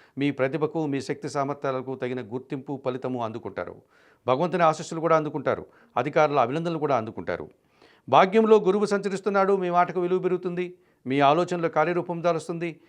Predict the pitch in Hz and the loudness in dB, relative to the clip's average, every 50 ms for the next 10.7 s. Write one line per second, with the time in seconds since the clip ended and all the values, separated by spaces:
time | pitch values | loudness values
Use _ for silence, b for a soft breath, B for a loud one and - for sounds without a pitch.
0 | b b b - 127 139 147 139 185 202 196 202 180 175 175 175 170 165 165 151 | b b b -6 -4 -2 2 6 6 6 6 4 -2 -4 -4 -4 -4 -4 -6 -4
1 | - 170 160 156 151 156 143 - - 135 147 170 156 185 170 156 160 160 151 139 | -2 -2 -2 0 -2 -4 -4 -2 0 0 0 0 -2 -6 -6 -4 -4 -6 -6 -6
2 | - 147 139 - 151 151 143 139 123 b b b b b b - 110 123 143 - | -8 -10 -8 -8 -8 -6 -8 -8 -10 b b b b b b -6 -4 -4 -4 -6
3 | 151 127 131 131 127 131 131 127 127 - 127 - 123 117 107 113 110 110 - 101 | -6 -4 -2 -2 -4 -4 -6 -8 -6 -6 -6 -6 -6 -6 -6 -6 -6 -6 -6 -8
4 | - - - 87 85 85 80 - - - _ _ b b b b b b b b | -8 -10 -14 -10 -8 -8 -8 -8 -10 -16 _ _ b b b b b b b b
5 | b b _ - 151 147 220 226 240 233 226 226 220 220 196 185 185 214 208 208 | b b _ -10 -4 0 2 4 4 6 6 6 6 6 4 2 0 0 0 0
6 | 208 202 - 202 202 202 196 196 190 190 190 180 131 143 156 185 190 185 196 190 | 0 2 2 2 4 4 2 2 4 4 2 2 2 0 0 0 0 0 0 0
7 | 190 202 190 190 190 175 180 180 180 185 185 170 185 185 165 156 160 151 - 175 | 0 0 -2 0 0 0 0 0 0 -2 -4 -4 -4 -4 -4 -4 -6 -6 -6 -6
8 | 170 170 170 160 - 175 - - 160 165 170 175 170 170 160 160 160 156 175 170 | -6 -6 -6 -6 -6 -6 -6 -6 -8 -6 -6 -6 -6 -4 -4 -6 -4 -2 -2 -2
9 | 165 151 160 B B B B _ - 135 151 151 147 143 143 131 127 123 117 127 | -2 -2 -6 B B B B _ -2 -2 0 0 0 0 0 0 0 0 -2 -4
10 | 117 - 131 110 104 98 98 - 85 - 85 78 76 | -8 -10 -8 -8 -8 -8 -10 -10 -8 -6 -6 -6 -8